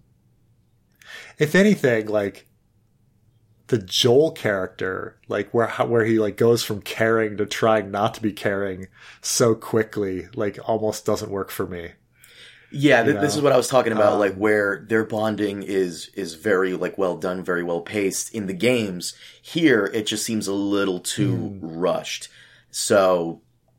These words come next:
Speaker 2: mm, I, I do, I do like the moments where she's,
Speaker 1: Right.
Speaker 2: like, telling
Speaker 1: Like,
Speaker 2: jokes.
Speaker 1: like,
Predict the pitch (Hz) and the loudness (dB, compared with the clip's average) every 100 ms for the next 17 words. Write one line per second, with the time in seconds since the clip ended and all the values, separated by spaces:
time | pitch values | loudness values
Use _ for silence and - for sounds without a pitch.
0 | - 143 113 101 95 - 156 160 180 214 | -10 -6 -6 -6 -8 0 2 2 0 0
1 | 165 175 185 170 143 143 135 107 113 127 | 2 4 4 4 2 2 2 2 4 4
2 | 107 113 107 127 113 107 165 110 175 | 4 0 0 0 2 2 4 4 4